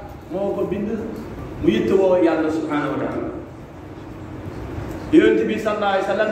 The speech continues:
dénk ñu ne boo leen yeggee ci jamono yu mel noonu, na ngeen di ëpp li ngeen taxoo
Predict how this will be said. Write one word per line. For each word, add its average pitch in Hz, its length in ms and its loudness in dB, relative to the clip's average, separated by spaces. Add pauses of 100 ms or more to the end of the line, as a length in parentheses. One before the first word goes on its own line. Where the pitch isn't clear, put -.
(120)
dénk 220 240 -2
ñu 220 180 -2
ne 214 140 2 (1800)
boo 202 80 6
leen 226 160 6
yeggee 220 240 4
ci 208 120 -2
jamono 233 200 2
yu 208 160 0
mel 208 140 0
noonu, 202 320 0
na 196 80 2
ngeen 208 360 0
di 214 260 -6 (160)
ëpp 214 320 -2
li 208 100 -2
ngeen 214 280 0
taxoo 208 720 0